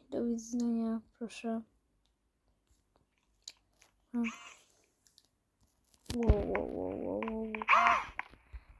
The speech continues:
Jaki słodziutki, cześć. I pokażę wam. A! To jest ten mały robaczek, ja właśnie go chciałam. Muszę szybko go przeprowadzić i kupuję go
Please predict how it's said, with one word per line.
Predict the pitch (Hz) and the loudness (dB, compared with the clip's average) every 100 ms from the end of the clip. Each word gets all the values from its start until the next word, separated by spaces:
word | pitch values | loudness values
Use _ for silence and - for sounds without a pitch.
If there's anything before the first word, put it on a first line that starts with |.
| - | -2
Jaki | 339 - 339 | 0 2 2
słodziutki, | - 349 339 - 381 - - - 285 | 2 2 2 2 0 0 -8 -4 -4
cześć. | - 320 302 285 254 277 - - - - - - - - - - - - - - - 262 | -2 -4 -2 -2 0 -2 -4 -16 -16 -8 -10 -10 -16 -18 -18 -20 -20 -20 -20 -20 -12 -12
I | |
pokażę | - 277 - 285 277 294 | -4 -4 4 4 6 2
wam. | 311 - 427 320 381 | 4 4 4 0 -4
A! | 480 523 539 539 508 - - - - - - - | -4 -2 -2 -2 -4 -4 -12 -14 -12 -10 -10 -6
To | - | -2
jest | 285 - | -2 0
ten | 285 262 254 | 0 2 2
mały | 254 254 | 2 2
robaczek, | 247 233 233 - - | 2 2 0 -2 2
ja | 254 | 2
właśnie | 262 262 254 - 254 | 4 2 0 0 0
go | 247 247 | 0 0
chciałam. | 240 - - 202 196 226 - - - - - - - - - - - - - - - | -2 -6 -8 -6 -6 -10 -12 -18 -16 -20 -20 -20 -20 -20 -20 -20 -20 -20 -20 -20 -4
Muszę | 285 247 269 | -2 0 -2
szybko | 254 269 - 262 | -2 -4 -2 2
go | 247 240 | 2 2
przeprowadzić | - 262 269 254 254 247 247 240 - - - - - - | -2 -4 -2 2 2 2 0 -4 -8 -12 -14 -14 -12 -4
i | 269 | -2
kupuję | - 202 196 185 | 0 -2 0 -2
go | 180 | -2